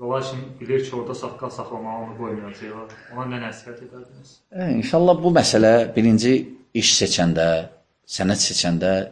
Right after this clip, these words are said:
Speaker 2: birinci dini nəzərə al. Dini həmişə fikirləş. Sən dini orada yaşaya biləcəksən, yoxsa yox. İndi elə qardaşlar var ki, məsələn, artıq işləyirlər və ya, məsələn, oxuyurlar.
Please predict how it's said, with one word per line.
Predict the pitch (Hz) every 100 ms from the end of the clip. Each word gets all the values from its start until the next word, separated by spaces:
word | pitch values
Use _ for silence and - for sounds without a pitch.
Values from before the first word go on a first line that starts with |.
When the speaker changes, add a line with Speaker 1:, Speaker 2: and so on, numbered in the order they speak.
| -
Speaker 2:
birinci | 95 92 104
dini | 98 95 95
nəzərə | 87 85 76
al. | 67 - _
Dini | 92 95
həmişə | 101 92 87
fikirləş. | - 87 80 - - _ _ _ -
Sən | 101 92
dini | 92 98
orada | 101 92 95
yaşaya | 90 - 95
biləcəksən, | 90 95 98 95
yoxsa | 82 - 67
yox. | - _ _ _ _ _ _ _ _ _ _ _ _ _ _ _
İndi | 131 156
elə | 156 147
qardaşlar | 131 107 101 - 104
var | 92
ki, | -
məsələn, | 90 87 87 87 85 - -
artıq | 85 - 95 90
işləyirlər | - - 90 85 85 80 80 78
və | 82 92
ya, | 90
məsələn, | 87 90 90
oxuyurlar. | - - 90 87 85 85 78